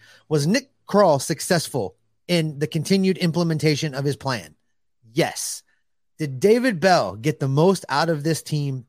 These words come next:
that is humanly possible at times? Yes. All of those things can be true. But I, I, I hear you, Reds fans.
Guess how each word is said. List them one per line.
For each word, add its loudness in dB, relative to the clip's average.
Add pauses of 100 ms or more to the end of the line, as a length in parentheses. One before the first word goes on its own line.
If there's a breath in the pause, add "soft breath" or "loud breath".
that -10
is -8
humanly 2
possible 0
at -16
times? -12 (720)
Yes. -4 (400)
All 8
of 4
those 6
things 0
can -2
be 0
true. 2 (760 soft breath)
But 0
I, 0
I, -2
I 2
hear 4
you, 0
Reds -4
fans. -6